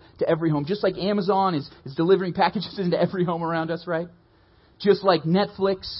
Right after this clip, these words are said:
just like Hulu and, and all those different streaming services are going into every home in the area.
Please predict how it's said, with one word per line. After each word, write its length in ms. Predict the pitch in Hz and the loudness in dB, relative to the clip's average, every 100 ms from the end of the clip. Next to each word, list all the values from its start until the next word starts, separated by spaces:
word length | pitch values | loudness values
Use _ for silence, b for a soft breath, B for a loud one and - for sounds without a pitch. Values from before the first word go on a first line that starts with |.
| b b - | b b -2
just 180 | 175 | 0
like 180 | 165 139 | 0 -2
Hulu 580 | 147 196 196 190 190 180 | 2 2 4 4 6 4
and, 180 | 139 123 | 2 -4
and 220 | 143 127 B B | -6 -8 B B
all 220 | 160 190 | 4 6
those 200 | 196 185 | 4 2
different 200 | 190 170 | -2 -4
streaming 240 | 160 196 185 | -6 -6 -4
services 400 | 196 175 170 170 | -4 -6 -4 -4
are 60 | |
going 220 | 165 185 180 | -2 0 0
into 200 | 160 190 | 2 2
every 280 | 185 190 | 2 0
home 340 | 170 180 131 135 | 0 0 0 -4
in 80 | 135 | -4
the 120 | 131 | -2
area. 360 | 143 113 104 | -2 -2 -6